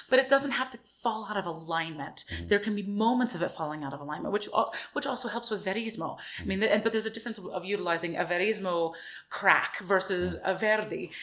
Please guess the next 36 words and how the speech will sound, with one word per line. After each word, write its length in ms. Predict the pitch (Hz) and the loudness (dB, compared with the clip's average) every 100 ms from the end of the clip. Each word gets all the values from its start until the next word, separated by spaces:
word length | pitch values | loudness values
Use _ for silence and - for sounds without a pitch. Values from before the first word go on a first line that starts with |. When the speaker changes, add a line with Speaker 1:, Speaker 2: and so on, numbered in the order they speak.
| - | -4
Speaker 1:
you 100 | 208 | 4
Speaker 2:
Mm-hmm. 20 | 190 | 8
Speaker 1:
know, 120 | 185 | 8
and 200 | 190 202 | 8 6
when 140 | 208 | 4
Verdi 400 | 202 208 220 202 | 6 6 4 0
wants 280 | 180 180 170 | 2 2 2
it, 120 | 175 | -4
something 320 | 170 175 170 170 | -4 -4 -4 -8
to 340 | - 175 170 160 180 - - | -6 -6 -6 -12 -18 -18 -10
crack, 380 | 196 156 156 | 2 2 2
he 80 | - | -2
gives 240 | 165 196 202 | 0 0 -2
you, 340 | 180 180 180 | -8 -12 -12
he 180 | 185 190 | -12 -4
shows 340 | - 214 208 | 2 2 2
you 220 | 190 180 160 | -2 -10 -6
by 240 | 165 160 165 | 0 2 2
the 100 | 170 | -2
interval, 540 | 214 220 170 - - - - | -2 0 0 -2 -4 -6 -8
Speaker 2:
Mm-hmm. 140 | - 190 | 0 2
Speaker 1:
and 160 | 180 | 4
it 180 | 185 - | 2 0
gives 240 | 196 180 | 0 0
you 160 | 175 175 | -2 -4
a 40 | |
certain, 480 | 170 180 170 180 175 - - | 0 0 -2 -6 -8 -8 -4
uh, 140 | 170 - | -2 -2
consonant 520 | - 226 220 170 160 | -2 -2 -2 -4 -8
to 100 | - | -8
utilize, 500 | 165 147 151 - - | -8 -8 -6 -4 -4
Speaker 2:
Mm-hmm. 140 | 92 82 - | -4 -6 -2
Speaker 1:
and 80 | |
it's 100 | 220 - | -2 0
fascinating. 640 | 320 - 160 151 - - - - - - | 0 2 -2 -2 -6 -8 -14 -18 -8 0
Um, 400 | 190 180 175 | 2 2 0